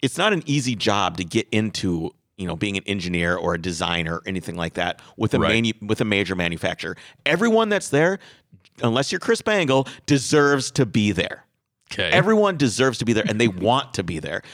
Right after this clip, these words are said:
Speaker 2: Okay.
Speaker 1: And they've been drawing and doing cars and engineering for their entire life. Nobody there loves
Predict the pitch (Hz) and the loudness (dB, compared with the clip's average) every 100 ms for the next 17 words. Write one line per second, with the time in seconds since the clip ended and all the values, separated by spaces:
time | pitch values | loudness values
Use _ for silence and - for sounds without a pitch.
0 | - - 80 120 110 87 107 123 131 139 | -8 -2 0 2 0 0 2 2 2 0
1 | 101 98 85 - 113 131 113 101 104 90 | -2 -2 -4 -2 2 2 0 -2 -4 -2
2 | 110 123 131 - 98 95 92 - 131 113 | 0 0 -2 -2 -2 -2 -6 -2 0 0
3 | 87 104 95 - - - - 120 156 247 | -2 -2 -4 -6 -20 -20 -10 -2 2 2
4 | 196 190 147 104 147 104 - - 92 98 | 2 4 2 4 4 4 0 -4 -6 -2
5 | 104 120 131 98 85 - - | 2 4 4 2 0 -4 -8